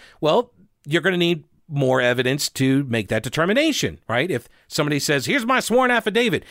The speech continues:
and then you find out that the person is, like, just an es-, uh, he's an escapee from a mental institution, well, that affidavit probably isn't as strong as it would have been had the person, uh, you know, not been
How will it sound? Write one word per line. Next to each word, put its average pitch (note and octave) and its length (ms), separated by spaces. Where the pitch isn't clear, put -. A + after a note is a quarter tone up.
and F#3 140
then B3 100
you A#3 80
find F#3+ 300
out F#3+ 160
that F3+ 140
the E3+ 60
person F3 360
is, C#3+ 240
like, C3+ 200
just D#3 320
an D#3 100
es-, - 240
uh, D3 140
he's D3 260
an C#3 80
escapee G#3 680
from C#3+ 220
a C3 100
mental F#3+ 320
institution, C3 640
well, C4+ 180
that E4 160
affidavit B3 640
probably F#3 640
isn't F3 920
as D#3+ 240
strong D#3+ 480
as C#3+ 120
it D#3 120
would D4+ 180
have G#3+ 140
been E3 320
had D#3 200
the D3+ 60
person, C#3+ 680
uh, C3+ 420
you D#3 80
know, C3+ 160
not D3 440
been B2+ 360